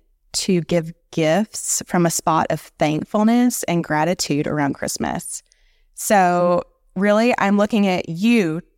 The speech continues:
teachers and tutors. <laughs> You, you guys,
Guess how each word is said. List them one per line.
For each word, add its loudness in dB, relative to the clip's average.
teachers 0
and -2
tutors. -2
<laughs> -6
You, 4
you 2
guys, 2